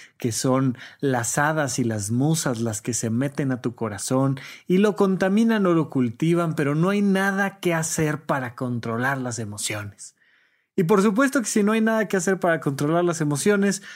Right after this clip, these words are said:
los psicólogos, los psiquiatras, los terapeutas, pues estamos perdidos porque no nos queda más que seguir engañando a la población sobre una idea falsa como el manejo de las emociones. Pero como no es así,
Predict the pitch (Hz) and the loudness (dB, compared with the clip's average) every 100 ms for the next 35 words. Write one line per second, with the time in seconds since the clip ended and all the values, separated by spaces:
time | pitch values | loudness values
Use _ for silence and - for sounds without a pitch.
0 | - - 180 190 202 247 240 220 190 170 | -10 0 2 2 2 2 2 2 2 0
1 | 147 139 165 165 160 147 139 - 131 120 | -2 0 0 0 0 0 0 0 0 2
2 | 160 170 170 185 180 - - - - - | 4 2 2 0 0 -4 -16 -20 -8 2
3 | 190 180 196 247 247 262 - 196 190 220 | 4 4 0 2 0 0 0 2 4 4
4 | 233 214 - 160 175 196 202 202 202 180 | 2 0 -2 0 2 2 0 -2 0 0
5 | 151 165 165 165 160 131 151 170 156 120 | 0 -2 -2 -6 -2 0 2 2 2 0
6 | 113 156 202 185 151 123 117 110 101 135 | 0 0 2 2 2 0 -2 -2 -2 0
7 | 147 143 - - _ - 139 120 123 120 | 0 -2 -8 -20 _ -2 0 0 0 0
8 | 117 117 107 - 156 160 160 147 131 143 | 0 -2 -4 -8 -2 2 2 2 2 0
9 | 135 - 151 175 160 131 120 113 110 110 | -2 0 2 2 -2 -4 -2 -2 0 0
10 | 113 131 - 113 107 - 110 117 180 196 | -2 -2 -2 -2 -4 -4 -4 0 0 2
11 | 196 202 - - - - _ _ 147 147 | 2 0 -6 -20 -20 -20 _ _ -2 0
12 | 156 160 185 247 - 233 - 98 | 2 2 2 2 0 -2 -4 -6